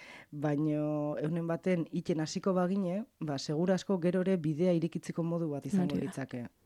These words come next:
Speaker 1: Irikita ez baldin baukat, zutzako sorpresa litzake.
Speaker 2: Mhm, hori da.
Speaker 1: Eta netzako segurasko, ba, bueno, deseroso, eh, egoera deseroso bat litzake.
Speaker 2: Mhm.
Speaker 1: Eta uste tolako soluzioa konpon-, osea, bueno, balio dutela, ba, hori, sorpresa bezala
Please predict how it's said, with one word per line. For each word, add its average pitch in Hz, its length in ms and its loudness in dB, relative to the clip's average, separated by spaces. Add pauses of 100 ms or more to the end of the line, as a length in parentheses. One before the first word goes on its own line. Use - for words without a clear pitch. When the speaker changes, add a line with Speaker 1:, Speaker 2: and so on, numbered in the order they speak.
Speaker 1:
Irikita 143 380 -2
ez - 100 -6
baldin 170 260 2
baukat, 180 300 0
zutzako 156 300 -2
sorpresa 139 420 -4
litzake. 151 500 4 (120)
Speaker 2:
Mhm, 196 80 0
hori 180 180 -2
da. 180 140 -6
Speaker 1:
Eta 127 100 -8
netzako 143 360 -4
segurasko, 151 640 -2
ba, 156 100 -4
bueno, 156 300 -10 (100)
deseroso, 147 1200 -2 (760)
eh, 156 340 2
egoera 180 240 6
deseroso 165 480 0
bat 131 180 -2
litzake. 135 460 2
Speaker 2:
Mhm. 117 100 -8 (180)
Speaker 1:
Eta 135 160 0
uste 160 240 2
tolako 190 300 4
soluzioa 185 560 0
konpon-, 165 400 0
osea, 147 200 -2
bueno, 156 300 0
balio 180 460 8
dutela, 240 500 8 (720)
ba, 156 80 6
hori, 147 200 4
sorpresa 185 640 6
bezala 170 600 4